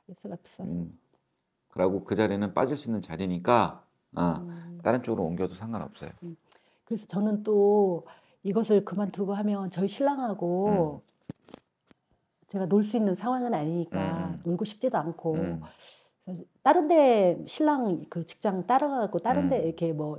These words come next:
Speaker 1: 이제 앞으로는 일을 할 거예요.
Speaker 2: 음,
Speaker 1: 제가
Speaker 2: 음,
Speaker 1: 그동안
Speaker 2: 음.
Speaker 1: 그렇게 아니, 그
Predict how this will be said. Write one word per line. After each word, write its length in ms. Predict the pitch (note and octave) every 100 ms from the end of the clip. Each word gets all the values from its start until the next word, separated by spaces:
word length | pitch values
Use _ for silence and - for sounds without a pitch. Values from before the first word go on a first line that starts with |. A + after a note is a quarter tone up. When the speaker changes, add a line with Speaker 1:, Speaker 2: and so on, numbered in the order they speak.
| D3+
Speaker 1:
이제 140 | D3+
앞으로는 420 | D3+ - A#3+ G3 E3+
일을 220 | A3+ B3+
할 100 | G#3
거예요. 300 | G#3 E3 D#3+
Speaker 2:
음, 220 | F#3+ F#3
Speaker 1:
제가 240 | F#3+ E3 D#3
Speaker 2:
음, 40 |
Speaker 1:
그동안 260 | - E3+ E3
Speaker 2:
음. 20 |
Speaker 1:
그렇게 400 | D#3+ - E3 D#3 _ _ _ _ _ _ _ _ _ _ _
아니, 200 | F#3 F3
그 100 | -